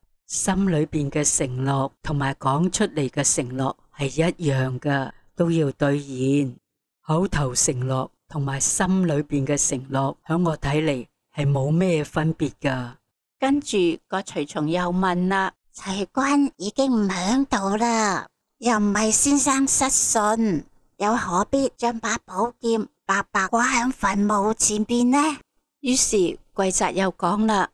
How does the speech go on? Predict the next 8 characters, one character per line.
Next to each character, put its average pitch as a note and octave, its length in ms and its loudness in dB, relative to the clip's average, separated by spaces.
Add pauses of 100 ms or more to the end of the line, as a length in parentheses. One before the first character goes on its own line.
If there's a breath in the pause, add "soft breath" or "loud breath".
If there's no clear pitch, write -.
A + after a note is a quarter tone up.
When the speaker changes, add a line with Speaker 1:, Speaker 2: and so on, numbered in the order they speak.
(140)
Speaker 1:
「人 D3 320 0
出 - 200 0 (100)
一 G#3+ 80 2
念， D#3 720 2 (240)
天 F3 380 0
地 C#3+ 380 0
皆 F3+ 100 0 (300)
知。 E3+ 480 -2